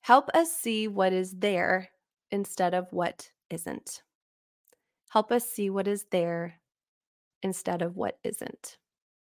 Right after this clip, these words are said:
So take this as an opportunity this week. Do look over your schedule, your date book, the people that are on it, the things that you get to do, the places that you get to be, the experiences that you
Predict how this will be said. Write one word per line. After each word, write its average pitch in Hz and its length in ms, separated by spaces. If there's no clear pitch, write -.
So 175 220
take 240 260
this 311 220
as 262 140
an 240 80
opportunity 202 720
this 175 320
week. - 320
Do 269 240
look 240 180
over 175 200
your 170 180
schedule, 165 560
your 175 180
date 170 320
book, - 300
the - 80
people 214 380
that 190 160
are 185 180
on 170 200
it, - 420
the 196 80
things 233 360
that - 180
you 220 120
get 190 500
to 208 120
do, 180 580
the 208 80
places 202 460
that 202 160
you 202 120
get 196 540
to 202 100
be, 180 640
the 208 80
experiences 190 760
that - 160
you 185 140